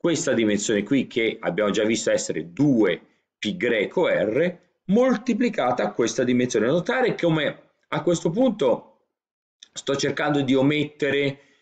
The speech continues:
il segno di moltiplicazione. Il segno di moltiplicazione tra lettere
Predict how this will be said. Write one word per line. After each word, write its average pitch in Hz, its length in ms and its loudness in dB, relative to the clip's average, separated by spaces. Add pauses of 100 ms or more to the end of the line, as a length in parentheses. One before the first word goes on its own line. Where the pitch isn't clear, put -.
(120)
il 135 140 2
segno 147 480 0
di 135 120 2
moltiplicazione. 113 840 0
Il 117 60 0
segno 143 120 0
di 147 40 2
moltiplicazione 143 960 -2 (280)
tra 131 160 0
lettere 139 960 0